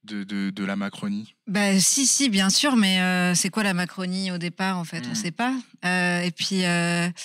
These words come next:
Speaker 2: euh, non, mais je pense, enfin, ce que je, je dis-, je disais tout à l'heure, euh, c'est que quand même dès le début, il y a eu, euh,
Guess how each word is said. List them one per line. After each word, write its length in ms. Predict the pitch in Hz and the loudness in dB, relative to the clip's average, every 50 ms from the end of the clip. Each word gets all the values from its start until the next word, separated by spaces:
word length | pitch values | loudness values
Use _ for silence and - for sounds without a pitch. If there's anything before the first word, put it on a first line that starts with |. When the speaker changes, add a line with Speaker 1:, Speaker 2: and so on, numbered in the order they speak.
| - - - - _ - - | -16 -16 -18 -20 _ -10 -6
Speaker 2:
euh, 360 | 160 165 170 175 170 170 170 | -4 -4 -2 -2 -2 -2 0
non, 120 | 180 220 | 0 2
mais 100 | 226 214 | 2 2
je 100 | 185 - | 2 0
pense, 120 | - 220 196 | 0 -2 -2
enfin, 300 | 175 214 196 180 180 180 | 0 2 2 2 2 0
ce 120 | 170 - | 0 0
que 80 | - 185 180 175 175 170 170 | 0 -2 0 0 0 0 -2
je, 300 | 165 165 175 170 170 170 | -2 -4 -4 -4 -4 -4
je 80 | 165 160 | -6 -6
dis-, 340 | 170 180 185 - - - | -8 -10 -12 -10 -10 -10
je 60 | 165 160 | -10 -10
disais 280 | 165 165 156 160 165 - | -10 -10 -10 -10 -10 -8
tout 120 | - 170 | -6 -2
à 40 | 170 | -2
l'heure, 180 | 185 208 196 | 0 0 0
euh, 140 | 185 175 170 170 | 0 2 0 0
c'est 240 | - - 185 175 160 | 0 0 -2 -4 -4
que 560 | - - 175 170 165 165 165 160 160 165 160 | -4 -4 -2 -2 -2 -2 -2 -2 -2 -4 -4
quand 120 | - 190 | -2 0
même 120 | 190 185 190 | 0 2 2
dès 80 | 196 | 2
le 60 | 196 190 | 2 4
début, 360 | 180 196 196 180 208 226 233 | 2 2 2 4 4 4 4
il 40 | 226 | 4
y 60 | 190 | 4
a 80 | 180 175 | 4 2
eu, 220 | 175 180 185 190 | 2 2 2 2
euh, 300 | 185 175 175 170 170 175 | 2 2 2 2 2 2